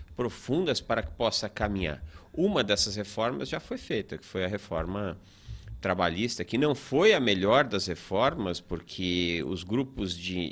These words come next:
de interesse são e-, enormes, e é curioso que muitos desses grupos, a maioria deles, inclusive,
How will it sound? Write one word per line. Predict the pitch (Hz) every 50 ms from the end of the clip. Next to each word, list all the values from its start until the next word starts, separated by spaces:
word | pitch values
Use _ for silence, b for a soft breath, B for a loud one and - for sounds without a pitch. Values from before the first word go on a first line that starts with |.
| -
de | 69 80 90 95
interesse | 95 90 - - 95 82 80 101 110 107 104 - - 87
são | - - - 101 92 90 82 80 78 73 - - - - _ _
e-, | - 85 78 - - 78
enormes, | 85 87 87 92 110 120 117 95 - - - B B B B B B B B B B -
e | 101 107
é | 107
curioso | - - 131 123 117 123 143 147 131 117 113 104 -
que | - 113
muitos | 107 110 135 165 175 - 139 120
desses | - - 110 107 - - 98 -
grupos, | - 98 123 160 160 - - 85 78 92
a | 104
maioria | 135 180 262 254 202 135 107
deles, | 101 123 131 113 104
inclusive, | 101 95 - 90 87 110 127 120 101 87